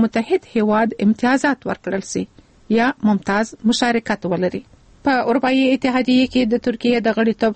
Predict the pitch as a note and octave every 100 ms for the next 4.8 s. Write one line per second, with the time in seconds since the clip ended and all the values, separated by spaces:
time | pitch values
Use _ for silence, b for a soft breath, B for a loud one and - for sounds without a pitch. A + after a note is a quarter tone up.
0 | - G3 A#3+ C4+ C4+ A#3+ A#3+ - E4+ -
1 | G#3+ G3+ G3 - _ _ _ G#3+ G#3+ C4+
2 | C4+ C#4+ C#4+ C#4+ - C4+ A#3 A#3 E4+ E4+
3 | A#3+ G#3 G3+ A#3 B3+ A#3+ G#3 G3 G3 G3
4 | - E3+ - _ _ b G#3+ B3+